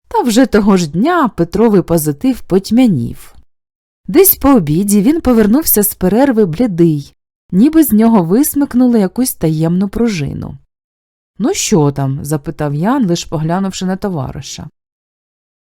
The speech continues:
Петро сперся на стійку. Виявилося, його батько надумав продати дім і купити інший. Так і зробив. Угода пройшла швидко, майже радісно.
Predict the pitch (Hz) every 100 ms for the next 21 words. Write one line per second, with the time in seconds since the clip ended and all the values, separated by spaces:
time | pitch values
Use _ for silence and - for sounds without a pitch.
0 | - 160 - 175 254 277 - 147 160 170
1 | - 170 196 - - 147 139 - - -
2 | 143 _ _ _ _ _ _ - 226 320
3 | 302 285 285 277 285 - 254 233 - 160
4 | 190 311 269 160 135 139 - - 220 -
5 | 180 190 202 349 349 330 - 208 247 311
6 | 302 185 147 131 135 - 175 - 175 214
7 | 254 311 - 147 135 - - - - _
8 | _ _ _ - 415 392 311 294 185 147
9 | 147 - - - - 143 208 302 311 -
10 | 220 220 - 170 - 185 302 330 - 262
11 | 185 185 226 190 175 139 - - - -
12 | -